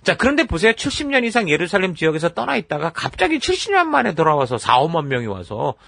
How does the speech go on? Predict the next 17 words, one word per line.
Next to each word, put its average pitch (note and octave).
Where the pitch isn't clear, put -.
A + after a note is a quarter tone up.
"이거 G#3
내 E3
땅이야." G#3+
이러면 E3
누가 D3
좋아하겠습니까? F#2+
그러니까 G3+
조금 G3
전에 F3+
말한 A#2+
것처럼 D#3
이제 B3
이미 G3
그곳을 D#3+
차지하고 E3
살던 A#2+
그 G2+